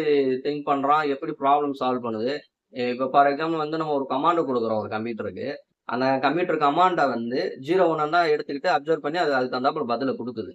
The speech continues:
அ, வேற எதுவும் அது சுயமா அதனால திங்க் பண்ண முடியாது. அ, அந்த மிஷினையே நம்ம திங்க் பண்ண வச்சுட்டா, நம்ம எ-, எ-, என்ன, என்ன, எ-, என்னென்ன கமாண்ட் கொடுக்குறோமோ அந்த கமாண்ட் தகுந்தாப்புல அது ரிப்ளை பண்ணிரும்.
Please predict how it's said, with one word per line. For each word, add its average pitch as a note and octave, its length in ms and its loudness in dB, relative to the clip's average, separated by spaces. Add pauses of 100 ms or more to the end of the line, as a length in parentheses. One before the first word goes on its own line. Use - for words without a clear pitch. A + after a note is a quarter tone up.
(600)
அ, A2+ 300 -4
வேற E3+ 320 4
எதுவும் F#3+ 140 2
அது F3 180 2
சுயமா A3 300 4
அதனால F3 260 2
திங்க் F3 240 -6
பண்ண E3 180 -2
முடியாது. G2+ 480 -10 (560)
அ, A#2 120 -2
அந்த D3+ 260 0
மிஷினையே G3+ 500 2
நம்ம F#3 180 0
திங்க் F3 200 -4
பண்ண E3+ 200 0
வச்சுட்டா, E3 300 -2 (880)
நம்ம A#2 200 -2
எ-, C3+ 180 2
எ-, B2+ 140 -8
என்ன, D3+ 320 -4
என்ன, E3+ 360 0
எ-, D#3 260 -2
என்னென்ன G3 420 0
கமாண்ட் F3+ 380 2
கொடுக்குறோமோ B2+ 360 0
அந்த E3 220 2
கமாண்ட் F#3+ 360 2
தகுந்தாப்புல F#3 300 4
அது F#3 200 4
ரிப்ளை F#3 240 0
பண்ணிரும். A2+ 380 -6